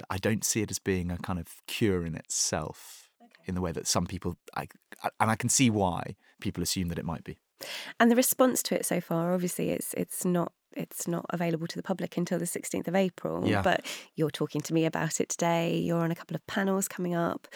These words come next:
Speaker 2: How is that public interaction around the, the, the subject matter working for you? Are you finding it easy to talk about your anxiety and, and what happened in the past?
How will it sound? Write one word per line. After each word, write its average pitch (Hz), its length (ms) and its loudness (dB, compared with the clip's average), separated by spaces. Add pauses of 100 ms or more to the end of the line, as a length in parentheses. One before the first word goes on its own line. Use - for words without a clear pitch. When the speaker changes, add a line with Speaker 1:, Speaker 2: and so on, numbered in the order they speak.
(800)
Speaker 2:
How 311 300 8
is 269 260 10
that - 240 4
public - 340 0
interaction 185 580 2
around 170 520 2
the, - 160 0 (100)
the, 170 320 0 (420)
the 170 100 -4
subject - 560 0
matter - 500 -8 (100)
working 160 420 0
for 151 140 -8
you? 156 300 -6
Are - 20 -2
you 170 480 2
finding 175 460 2
it - 120 0
easy 196 280 4
to - 120 -6
talk - 240 -2
about 175 240 -2
your 180 140 0
anxiety 180 800 0
and, 170 180 0
and 175 160 2
what 175 140 0
happened 175 320 -2
in 160 80 -4
the 160 80 -4
past? 180 680 -2